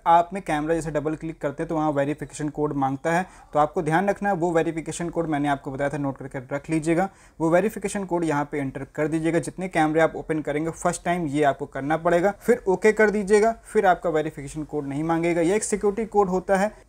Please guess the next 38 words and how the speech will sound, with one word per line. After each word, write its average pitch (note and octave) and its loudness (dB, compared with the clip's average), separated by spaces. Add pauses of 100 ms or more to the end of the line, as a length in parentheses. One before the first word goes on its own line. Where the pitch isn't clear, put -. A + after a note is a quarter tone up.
(100)
जब D#3 6
आप E3 6
फर्स्ट - 2
टाइम E3+ -2
जो D#3 0
है D#3 0
कैमरे C#3+ -4
को D3 -4
लॉगिन C3+ -4
करते E3+ -2
हैं, F3 -8
किसी F#3+ -4
किसी F#3 -2
में E3+ 0
मांगता D3 0
है, F#3+ 2
किसी E3 -4
किसी D3+ -4
में D3+ 0
नहीं C#3 0
मांगता F3 2
है। G3 2 (240)
फिर F3 2
जैसे F3 4
जैसे - 0
अलग F3 2
अलग E3+ 0
कैमरा D#3 2
आप E3 0
ओपन D#3+ -4
करेंगे D#3 -2
डबल D3+ 2
क्लिक F#3+ -8
करके, G3 2 (300)
तो D#3+ -8
कैमरे F#3 2
step F#3+ -2
by F3 2